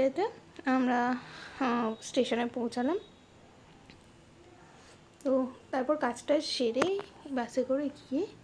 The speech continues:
স্টেশনে পৌঁছানোর পর দেখি পুরো ট্রেন ফাঁকা, মানে পুরো স্টেশনই ফাঁকা। ওই ভর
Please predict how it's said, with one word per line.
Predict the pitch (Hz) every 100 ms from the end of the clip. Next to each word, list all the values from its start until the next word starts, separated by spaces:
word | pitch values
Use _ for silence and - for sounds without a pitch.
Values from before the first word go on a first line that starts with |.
| - - - - - - -
স্টেশনে | - - 254 262 277
পৌঁছানোর | 254 233 226 254 269 262
পর | 254 277 403 - - - - - - - -
দেখি | 269 262 -
পুরো | 262 269
ট্রেন | 269 254 262
ফাঁকা, | - 247 - 302 415 - - - -
মানে | 269 262 262
পুরো | 247 277
স্টেশনই | - 254 262 269
ফাঁকা। | 254 226
ওই | 240
ভর | 233 233